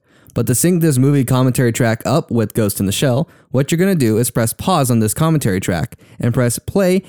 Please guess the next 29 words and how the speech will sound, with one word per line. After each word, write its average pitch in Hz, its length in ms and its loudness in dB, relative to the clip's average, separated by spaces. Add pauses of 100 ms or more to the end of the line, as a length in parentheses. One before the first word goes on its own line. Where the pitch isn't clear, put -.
(140)
as 135 180 0
soon 185 160 2
as 175 120 0
the 139 160 2
Paramount 190 580 0
Pictures, 123 420 0
a 110 140 0
Viacom 135 500 0
company, 101 360 0
the 92 120 -2
little, 117 300 0 (180)
the - 100 -4
mountain 123 300 2
with 127 140 0
the 131 80 0
lovely 131 320 0
stars, 104 500 0 (220)
as 110 160 0
soon 170 120 2
as 180 120 0
that 185 180 -2
fades 139 260 0
completely 147 680 0
to 185 160 -2
black, 107 400 -2 (260)
you're 113 140 -2
going 123 180 2
to 113 120 -2
press 123 280 0